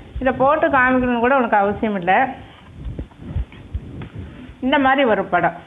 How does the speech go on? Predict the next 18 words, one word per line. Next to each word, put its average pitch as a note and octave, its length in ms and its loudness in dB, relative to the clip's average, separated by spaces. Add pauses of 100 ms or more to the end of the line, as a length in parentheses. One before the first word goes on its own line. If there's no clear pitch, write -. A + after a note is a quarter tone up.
(200)
இதுதான் A#3+ 320 2
அந்த B3+ 140 2
பாலம் A#3 480 2
இப்போ, G#3 360 0 (360)
இப்போ A3+ 180 0
த்ரீ B3+ 240 0
பாயிண்ட் C4+ 360 2
த்ரீ - 20 0
வருது C#4+ 320 2
இல்லையா? C#4 280 2
அந்த A3+ 300 2
படத்துல A3+ 320 0
வரக்கூடிய G#3 440 -4
அந்த G3 140 -4
அமைப்பு G#3+ 380 -2
வந்து G#3 220 -4
இப்படி G3+ 220 -4
வரும். D#3 160 -6